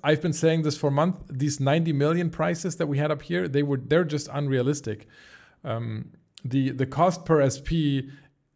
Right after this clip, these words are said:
is, is, is not that great. So the drop that we're seeing in price now is, is completely normal. Now, if you look at the volume, you can see something very interesting, because it's not that we're seeing increased volume, is we're seeing decreased volume.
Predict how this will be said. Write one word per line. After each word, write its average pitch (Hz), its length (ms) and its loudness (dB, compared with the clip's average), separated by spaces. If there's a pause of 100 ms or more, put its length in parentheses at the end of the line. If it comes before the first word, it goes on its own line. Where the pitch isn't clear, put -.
is, - 580 -4
is, 147 300 -2
is 127 180 -2
not 151 280 4
that 131 180 2
great. 135 300 2
So 139 140 0
the 127 120 0
drop 151 380 2
that 147 100 0
we're 135 140 2
seeing 151 280 -2
in 127 80 0
price 156 400 0
now 165 200 0
is, - 280 -2
is 127 180 -4
completely 135 720 -2 (180)
normal. 117 500 -2 (320)
Now, 135 360 2
if 143 140 -4
you 156 80 4
look 202 180 4
at 165 80 2
the 139 60 2
volume, 151 460 2
you 135 100 0
can 143 120 -2
see 160 180 -4
something 143 320 -2
very 131 240 0
interesting, 143 480 -2
because 113 340 0 (560)
it's - 260 -2
not 226 400 -2 (100)
that 139 200 0
we're 139 180 2
seeing 147 460 -2
increased 160 520 0
volume, 113 460 -2
is 110 180 -6
we're 120 180 -4
seeing 110 380 -4
decreased 117 600 -2
volume. 87 500 -8